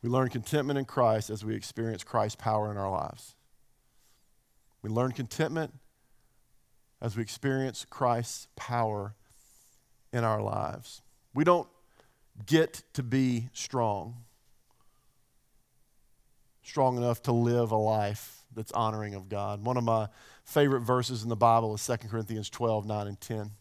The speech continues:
And in the very v-, preceding verses, Paul had had a discussion, shall we say, with the Lord where he said, "I, there's some sort of physical ailment or something going on." He said, "I want you to, re-, please," he said, "Three times I pleaded with the Lord that he would remove this thorn from me." And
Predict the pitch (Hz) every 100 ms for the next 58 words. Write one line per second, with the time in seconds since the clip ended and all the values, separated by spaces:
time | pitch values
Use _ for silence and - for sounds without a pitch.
0 | _ _ _ _ _ _ _ - - -
1 | - _ _ 113 127 127 113 127 123 117
2 | - 120 117 135 117 120 117 113 - 120
3 | 113 117 110 120 104 87 - _ _ _
4 | _ 117 - 143 135 - 107 - 104 101
5 | 101 110 101 101 104 104 104 107 98 104
6 | - 110 98 90 92 78 80 98 101 -
7 | 120 110 113 101 - - 110 - - -
8 | 107 104 98 110 104 101 101 98 104 98
9 | 98 - 98 101 98 - 95 101 - -
10 | - - 135 127 117 - - 135 143 147
11 | 135 120 113 107 123 104 101 98 98 101
12 | 117 _ - - - - 120 131 117 110
13 | 117 120 123 110 107 - 104 104 104 101
14 | 123